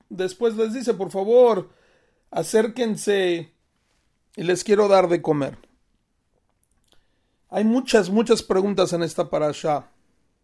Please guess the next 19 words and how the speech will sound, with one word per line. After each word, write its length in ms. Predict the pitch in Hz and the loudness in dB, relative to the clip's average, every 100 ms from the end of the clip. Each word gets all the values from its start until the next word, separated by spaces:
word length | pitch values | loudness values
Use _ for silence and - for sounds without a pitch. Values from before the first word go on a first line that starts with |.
| _ _ _ | _ _ _
Muchísimas 680 | 208 190 262 233 233 190 180 | -8 -6 -6 -4 -2 -2 -4
preguntas. 760 | 185 170 170 156 143 - - _ _ _ _ _ _ _ | -6 -4 -6 -8 -10 -16 -20 _ _ _ _ _ _ _
Sabemos 680 | - 202 208 233 226 226 - | -2 4 6 6 4 0 -2
que 480 | 196 202 208 208 202 | 0 0 2 0 0
no 260 | 196 208 208 | -2 0 0
eran 640 | 208 196 185 180 165 - _ _ _ _ _ | 2 2 2 2 -6 -12 _ _ _ _ _
tres 320 | 165 175 170 | -2 -2 0
árabes. 540 | 151 147 156 226 - - _ _ _ _ _ _ _ _ | 0 0 0 -6 -10 -20 _ _ _ _ _ _ _ _
Sabemos 540 | - 170 214 220 214 | -6 -4 -2 -4 -4
que 120 | 240 | -4
eran 340 | 208 208 190 160 | 0 0 -2 -2
tres 300 | 202 196 175 | -2 -2 -2
malachim, 680 | 175 160 151 160 170 180 165 _ _ | -2 -2 -4 -6 -8 -10 -12 _ _
tres 840 | 160 175 190 180 165 - - - - _ _ _ _ _ _ _ | -4 -2 0 0 0 -4 -10 -14 -20 _ _ _ _ _ _ _
ángeles 680 | 170 165 160 170 165 170 - | -4 -4 -4 -6 -4 -6 -6
que 120 | 160 | -6
Dios 220 | 165 185 | -4 -4
había 240 | 180 165 156 | -4 -2 -4
mandado. 520 | 143 139 131 127 | -6 -10 -10 -10